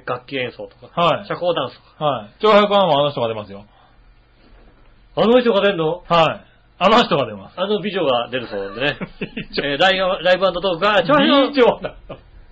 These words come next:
Speaker 2: の？
Speaker 1: うん？
Speaker 2: あ、いやいや、ね。はい。
Speaker 1: ねえ。まあ、まあ、この人であっても美女って言っていいんだろう、きっとね。この人であ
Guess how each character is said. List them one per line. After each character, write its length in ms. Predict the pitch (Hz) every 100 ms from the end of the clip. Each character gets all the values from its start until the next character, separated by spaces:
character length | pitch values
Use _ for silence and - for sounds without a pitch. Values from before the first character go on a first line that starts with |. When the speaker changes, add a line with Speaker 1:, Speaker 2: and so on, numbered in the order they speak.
| -
Speaker 2:
の？ 140 | 196 220
Speaker 1:
う 20 |
ん？ 40 | - - -
Speaker 2:
あ、 140 | 190
い 40 | 185
や 140 | 180
い 40 | 151
や、 240 | 123 127
ね。 180 | 190 196 - - -
は 400 | 180 156 110 104 _ _
い。 40 | 151
Speaker 1:
ね 80 |
え。 540 | 165 165 147 - 156 143 _ _ _ _ _ _ - - 190
ま 220 | 269 285
あ、 180 | 226 208 214 _ _ - 233
ま 80 | 240
あ、 40 |
こ 160 | 233 277
の 140 | 359
人 140 | 508 415
で 80 | 262
あ 80 |
っ 20 | 247
て 60 |
も 100 | 214
美 120 | 185
女 100 | 277
っ 60 | 247
て 80 | 190
言 80 | 160
っ 40 |
て 60 | 202
い 40 |
い 20 |
ん 80 | 185
だ 80 | 147
ろ 100 | 117
う、 40 |
き 100 | 117
っ 20 | -
と 100 | 160
ね。 200 | - - _ - - _ -
こ 120 | 254
の 100 | 302
人 140 | -
で 100 | 202
あ 60 | 196